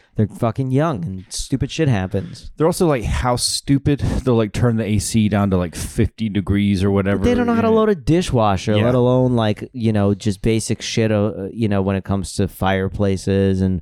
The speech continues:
Speaker 2: Yeah.
Speaker 1: all these different things that could be a danger.
Speaker 2: Leaving their pubes everywhere.
Speaker 1: We had a group, actually, and they were really nice, and I think I actually didn't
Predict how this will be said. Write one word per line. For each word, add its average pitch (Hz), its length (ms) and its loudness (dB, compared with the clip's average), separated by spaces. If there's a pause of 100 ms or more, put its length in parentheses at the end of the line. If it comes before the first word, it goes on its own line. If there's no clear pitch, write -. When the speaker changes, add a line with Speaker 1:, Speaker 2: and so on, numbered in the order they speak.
(140)
Speaker 2:
Yeah. 131 180 -2
Speaker 1:
all 104 140 4
these 104 180 0
different 98 280 -4
things 98 240 -14
that 101 120 -2
could - 120 -4
be 95 140 2
a 95 40 4
danger. 92 600 -2 (200)
Speaker 2:
Leaving 113 240 0
their 85 120 0
pubes 101 500 0
everywhere. 90 720 0
Speaker 1:
We 196 140 4
had 208 180 2
a 190 60 0
group, 151 260 2
actually, 139 400 0
and 131 160 0
they 143 80 4
were 160 120 4
really 156 220 2
nice, 117 320 0
and 117 140 -2
I 110 180 0
think - 300 -6
I - 40 2
actually 143 280 -2
didn't 107 380 -4